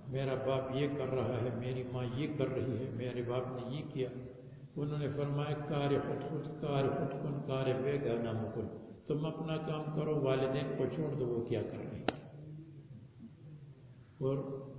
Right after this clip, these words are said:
دوسری بات اس نے تھانوی رحمۃ اللہ علیہ کو لکھی کہ میری بیوی اور میری والدہ لڑتی ہیں، تو حضرت نے فرمایا کہ "اندرونی دیگراں خانہ مکن"،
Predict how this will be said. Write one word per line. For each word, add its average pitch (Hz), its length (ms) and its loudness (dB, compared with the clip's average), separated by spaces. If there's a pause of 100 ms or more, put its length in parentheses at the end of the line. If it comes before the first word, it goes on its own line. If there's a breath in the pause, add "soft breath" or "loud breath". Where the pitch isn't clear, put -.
(400)
دوسری 165 380 0
بات 143 340 0
اس - 180 -2
نے 147 120 0 (160)
تھانوی 143 360 0
رحمۃ 127 360 0
اللہ 123 180 2
علیہ 127 300 4
کو 131 80 2
لکھی - 400 -2 (1200)
کہ 127 360 -4 (680)
میری 143 300 2
بیوی 143 540 2
اور 120 160 4 (680)
میری 135 260 4
والدہ 135 420 4
لڑتی 135 460 2
ہیں، - 180 -2 (640 loud breath)
تو 120 160 0
حضرت 139 380 -2
نے 127 140 0 (140)
فرمایا 127 800 -2 (220)
کہ 127 160 -4
"اندرونی 135 800 4 (100)
دیگراں 131 520 2 (100)
خانہ 117 480 0
مکن"، 101 500 -4